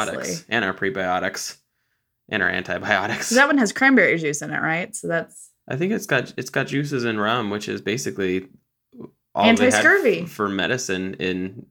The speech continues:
Speaker 1: mid, in, during the Renaissance. Just pour some alcohol on it and some, and some juice, and you're, if that doesn't help you,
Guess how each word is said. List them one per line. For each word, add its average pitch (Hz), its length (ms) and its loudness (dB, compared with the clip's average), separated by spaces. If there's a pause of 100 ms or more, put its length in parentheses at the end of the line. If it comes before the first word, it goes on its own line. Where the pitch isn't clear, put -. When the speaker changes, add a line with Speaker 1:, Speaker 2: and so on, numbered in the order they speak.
Speaker 1:
mid, 92 460 -2
in, 98 240 -4
during 104 240 0
the 123 80 -2
Renaissance. 87 640 -6 (1040)
Just - 280 -10
pour 104 160 -2
some 98 140 -2
alcohol 104 480 -2
on 113 160 -2
it 120 220 -4
and 95 340 -8
some, 95 560 -10 (160)
and 95 140 -12
some 95 200 -6
juice, 120 380 -2
and 87 220 -6
you're, 101 280 -2 (180)
if 92 220 -10
that 107 160 2
doesn't 92 220 -6
help 90 240 -8
you, 90 180 -2